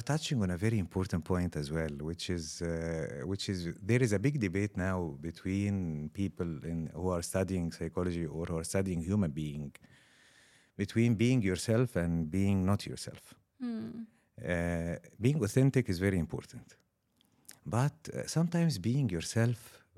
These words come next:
Speaker 1: with some people, that's a, a theory,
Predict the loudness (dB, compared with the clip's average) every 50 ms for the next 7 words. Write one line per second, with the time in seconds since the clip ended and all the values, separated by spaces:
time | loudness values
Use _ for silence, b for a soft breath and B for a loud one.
0 | -16 -8 -4 -4 -4 -2 -2 0 0 2 2 2 2 0 2 2 0 0 0 -2
1 | -4 -6 -10 -14 -18 _ _ _ 0 0 0 2 0 -4 -4 -2 -2 -2 -4 -6
2 | -10 -6 -6 -4 0 0 0 0 0 -4 -12